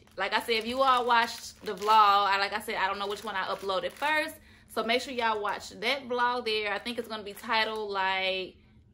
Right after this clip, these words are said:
My Life as an Entrepreneur or something like that. Yeah, I did show my new logo and everything, um, but I did show my new logo and a whole bunch of other stuff in that video. That's why I say go watch it, y'all, 'cause I dropped a lot of gems. But, um, I did get these, and y'all seen, like, the little,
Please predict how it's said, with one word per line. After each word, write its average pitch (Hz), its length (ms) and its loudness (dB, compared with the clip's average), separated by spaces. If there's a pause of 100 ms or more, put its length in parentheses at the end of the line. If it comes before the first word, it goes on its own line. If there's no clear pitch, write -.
(140)
My 202 140 2
Life 214 200 4
as 208 80 -16
an 180 80 -6
Entrepreneur 220 640 -4
or 214 40 -6
something 233 280 -6
like 226 240 -2
that. 233 160 -2
Yeah, 202 240 2
I 185 120 0
did 208 340 0
show 233 320 -2
my 202 180 0
new 190 200 -8
logo 240 520 0
and 196 120 -6
everything, 196 760 -6
um, 180 400 -2
but 180 80 -4
I 180 80 0
did 208 220 -2
show 240 140 -6
my 214 120 -6
new 220 140 -6
logo 214 340 -2
and 185 100 -2
a 190 60 -2
whole 214 240 -4
bunch 208 180 -8
of 220 80 -8
other 202 160 -6
stuff 202 280 -8
in 190 60 -12
that 185 120 -6
video. 247 260 -2
That's 226 160 -6
why 202 120 -6
I - 20 -6
say 196 160 -8
go 180 160 -6
watch 214 280 0
it, 220 60 -10
y'all, 220 160 0
'cause 202 120 -10
I 214 100 -2
dropped 202 260 -6
a 180 40 -10
lot 175 180 -8
of 240 100 -6
gems. 262 420 -2 (640)
But, 220 180 2
um, 202 560 0
I 202 100 -2
did 285 200 -2
get 302 140 -4
these, 240 380 -4
and 214 100 -6
y'all 214 180 2
seen, 269 280 -4
like, 233 180 -2
the 220 80 -6
little, 208 380 -6